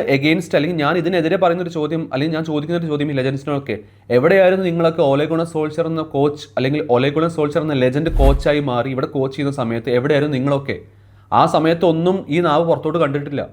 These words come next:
ആ സമയത്തൊന്നും എന്താണ് ഓലെ ചെയ്യുന്നതെന്നും അല്ലെങ്കിൽ ഓലെ എന്ത് വണ്ടത്തരമാണ് കാണിക്കുന്നതെന്നും ഒന്നും പറഞ്ഞിട്ടില്ല ആരും. പറഞ്ഞ ആൾക്കാരുണ്ട്, ഇല്ല എന്നുള്ളതല്ല, പക്ഷെ പൊതുവെ ഒരു തൊണ്ണൂറ് ശതമാനം നമ്മുടെ ലെജൻഡ്സ് തന്നെ മുന്നിട്ടില്ല. കാരണം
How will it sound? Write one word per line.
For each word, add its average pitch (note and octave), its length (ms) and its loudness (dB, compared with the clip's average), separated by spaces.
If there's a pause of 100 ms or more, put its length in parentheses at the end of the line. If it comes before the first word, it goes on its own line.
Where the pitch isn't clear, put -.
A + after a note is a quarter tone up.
(680)
ആ A#2+ 120 4
സമയത്തൊന്നും E3 760 0
എന്താണ് D#3+ 440 2
ഓലെ D3+ 200 2
ചെയ്യുന്നതെന്നും C#3+ 680 -4 (280)
അല്ലെങ്കിൽ C#3 280 2 (180)
ഓലെ C3 260 2
എന്ത് D3 260 -2
വണ്ടത്തരമാണ് D3 540 0
കാണിക്കുന്നതെന്നും B2+ 640 -4
ഒന്നും D3 200 -2
പറഞ്ഞിട്ടില്ല D#3+ 420 0
ആരും. G#2 220 -4 (840)
പറഞ്ഞ B2 220 4
ആൾക്കാരുണ്ട്, E3+ 380 4
ഇല്ല C#3 140 2
എന്നുള്ളതല്ല, C#3+ 320 -2
പക്ഷെ A#2 240 -8 (100)
പൊതുവെ C3+ 320 2 (100)
ഒരു B2 140 -6
തൊണ്ണൂറ് C3+ 360 -2
ശതമാനം D3 400 -2 (360)
നമ്മുടെ C#3 340 4
ലെജൻഡ്സ് E3 340 2
തന്നെ D#3 120 -4
മുന്നിട്ടില്ല. C3+ 460 -4 (800)
കാരണം D#3 340 4